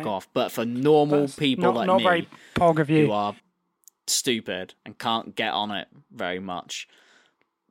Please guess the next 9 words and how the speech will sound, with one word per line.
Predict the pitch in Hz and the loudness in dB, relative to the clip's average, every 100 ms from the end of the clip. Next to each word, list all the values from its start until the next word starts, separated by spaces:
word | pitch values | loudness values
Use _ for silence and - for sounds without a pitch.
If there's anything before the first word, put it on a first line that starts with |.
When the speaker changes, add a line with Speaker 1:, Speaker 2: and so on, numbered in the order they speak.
| _ _ _ _ - | _ _ _ _ -4
Speaker 2:
I | 117 110 | -2 -2
like | 104 101 - | -4 -8 -10
it | 98 - _ - | -12 -12 _ -16
because | - - 104 95 - | -14 -12 -12 -10 -8
it's | 107 - | -8 -8
me-, | 104 104 - - | -12 -12 -14 -14
it's | 107 - 101 | -14 -12 -10
accessible. | - 80 - 78 78 - | -10 -8 -10 -12 -18 -10
So | - 117 104 | -6 -4 -4